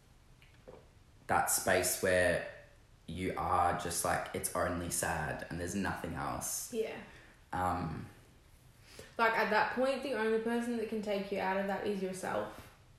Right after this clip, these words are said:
Speaker 1: Yeah. Literally, though.
Speaker 2: Yeah.
Speaker 1: Like, so Monday was, like, it ended up being okay because my meltdown had ended.
Speaker 2: Mm.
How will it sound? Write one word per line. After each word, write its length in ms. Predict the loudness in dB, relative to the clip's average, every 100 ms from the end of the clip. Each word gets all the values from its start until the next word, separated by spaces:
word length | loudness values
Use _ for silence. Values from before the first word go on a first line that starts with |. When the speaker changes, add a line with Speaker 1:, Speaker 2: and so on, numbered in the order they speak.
| -20 -6
Speaker 1:
Yeah. 400 | 2 4 4 2 -4 -12 -18 -20 -20 -8
Literally, 340 | -4 -2 -2 0
though. 280 | 2 0 -2 -4
Speaker 2:
Yeah. 280 | 0 0 0 4
Speaker 1:
Like, 260 | 4 4 0 -10 -18 -20 -20 -12
so 180 | 4 8
Monday 420 | 10 10 10 8
was, 200 | 8 8
like, 320 | 10 10 8 4
it 60 |
ended 300 | 4 6 6
up 140 | 6 6
being 180 | 4
okay 360 | 2 2 4 4
because 520 | 2 0 2 2 -2 -6 -18 -14 0
my 180 | 4
meltdown 680 | 6 6 4 4 4 4 0
had 160 | -2 -4 -4
ended. 540 | -4 -2 0 0 -2 -10 -6
Speaker 2:
Mm. 380 | -4 -4 -6